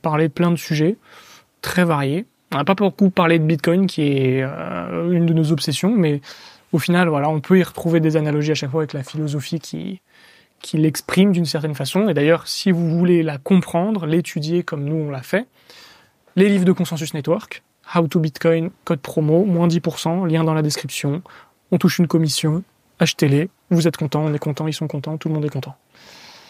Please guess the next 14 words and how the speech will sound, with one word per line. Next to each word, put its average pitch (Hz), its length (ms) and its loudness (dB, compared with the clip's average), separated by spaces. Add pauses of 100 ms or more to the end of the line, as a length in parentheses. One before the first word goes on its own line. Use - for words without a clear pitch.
(720)
Si - 300 2
vous 165 140 4
avez 147 160 2
apprécié, 135 720 -4 (520)
mettez 147 220 -6
un 139 80 -6
petit - 180 -12
pouce 135 180 -4
bleu, 135 280 -2
juste 151 280 -4
au 175 40 6
moins 165 260 2
pour, 135 380 -4
voilà, 156 460 2